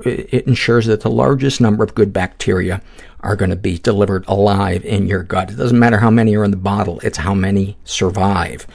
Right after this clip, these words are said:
the digestive process. Uh, Probimune, super easy to use, easy to travel with,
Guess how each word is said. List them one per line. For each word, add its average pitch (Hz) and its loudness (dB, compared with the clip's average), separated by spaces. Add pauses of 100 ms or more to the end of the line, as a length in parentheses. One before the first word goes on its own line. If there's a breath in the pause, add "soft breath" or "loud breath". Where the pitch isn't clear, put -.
(280 loud breath)
the 87 -6
digestive 87 -6
process. - -10 (500 loud breath)
Uh, 95 -2
Probimune, 127 4 (160)
super - -2
easy 175 -2
to 170 -6
use, 190 -2 (280)
easy 170 -4
to 156 -8
travel 151 0
with, 156 0